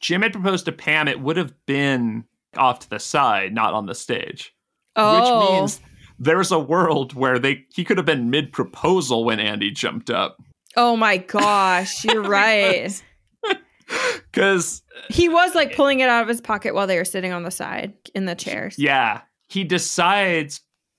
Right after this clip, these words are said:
Speaker 1: earlier when he's talking to Michael and is being like, "This is where I got to know Pam and this is where we, like, our relationship formed." And he's like, "Oh, I should propose here," which later on is basically what Michael decides when he proposes to Holly.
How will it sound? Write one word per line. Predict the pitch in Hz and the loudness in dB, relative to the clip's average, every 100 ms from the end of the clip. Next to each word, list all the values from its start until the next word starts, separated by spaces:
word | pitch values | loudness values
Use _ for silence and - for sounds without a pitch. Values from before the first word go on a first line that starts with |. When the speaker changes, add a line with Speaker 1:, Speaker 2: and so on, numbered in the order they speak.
| - | -2
Speaker 1:
earlier | 156 185 160 139 | 0 2 2 0
when | 135 | 0
he's | 131 | -4
talking | 131 127 120 127 | -2 -2 -2 -6
to | 120 | -4
Michael | 117 139 156 127 120 | -2 0 0 0 0
and | 113 | -2
is | 113 | -6
being | - 107 | -8 -8
like, | 107 104 | -8 -10
"This | 117 | -12
is | 117 113 | -12 -4
where | 117 | -2
I | 110 | 0
got | 107 - | -2 -4
to | - | -8
know | 110 101 | -8 -8
Pam | - 120 113 107 104 | -8 -4 -2 -2 -6
and | 101 | -10
this | - | -14
is | |
where | 110 95 | -14 -14
we, | 95 | -14
like, | 98 101 - | -12 -14 -8
our | 117 | -8
relationship | 98 104 107 - - - | -6 -10 -12 -12 -14 -8
formed." | 117 113 101 | -2 -2 -4
And | 107 | -10
he's | 104 | -12
like, | 113 - | -10 -4
"Oh, | 190 | 0
I | 131 | 0
should | - 123 | -2 -6
propose | 120 - 104 - | -6 -4 -6 -6
here," | 139 110 110 _ _ _ _ - | -6 -6 -6 _ _ _ _ -4
which | 131 131 - - - | -2 -2 -4 -12 -6
later | 117 113 120 | -2 0 2
on | 220 196 139 135 139 | 2 2 0 -2 -4
is | - 117 | -6 -4
basically | 123 117 - 110 | -4 -4 -6 -6
what | 107 | -6
Michael | 101 180 131 | -4 -4 -2
decides | 104 113 - 101 104 - | -4 -4 -4 -4 -6 -10
when | 101 | -12
he | 120 | -12
proposes | 110 - - - - - - | -14 -16 -16 -16 -14 -16 -14
to | - 101 | -12 -8
Holly. | - 185 165 67 - | 0 0 0 -6 -12